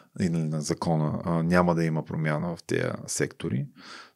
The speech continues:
Но преди това или заедно с това трябва да обясним и какво искаме да постигнем в тези сектори. Нали така?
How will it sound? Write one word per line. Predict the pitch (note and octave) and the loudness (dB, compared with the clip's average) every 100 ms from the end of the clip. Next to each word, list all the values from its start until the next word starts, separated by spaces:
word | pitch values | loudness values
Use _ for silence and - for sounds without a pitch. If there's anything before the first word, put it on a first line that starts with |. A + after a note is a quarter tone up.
| - | -2
Но | F#2 D#2 | 0 0
преди | E2 D2+ A2 D3 D3 - | 0 4 10 10 8 2
това | F#2 E2+ D#2+ F2+ F#2+ | 0 4 8 8 8
или | F#2 E2+ | 6 6
заедно | D#2 F#2 A2+ A2+ | 6 6 8 4
с | F#2+ E2+ | 2 -2
това | - F2 G2+ G#3+ - | 0 4 6 4 2
трябва | - G2 G2+ G#2+ | 6 8 8 8
да | F#2+ | 6
обясним | F2 D#2+ - G#2 A2 | 4 -2 2 2 2
и | |
какво | F#2+ - F#2+ | 0 0 0
искаме | F#2 G2+ F2+ | 2 2 2
да | F2 | 0
постигнем | - - F#2 F#2 | -6 -4 -2 -2
в | |
тези | - F2 | 0 0
сектори. | - F2 - - | 2 -2 -2 -4
Нали | D2+ G2 | 0 0
така? | - D#2+ - | 0 -2 -2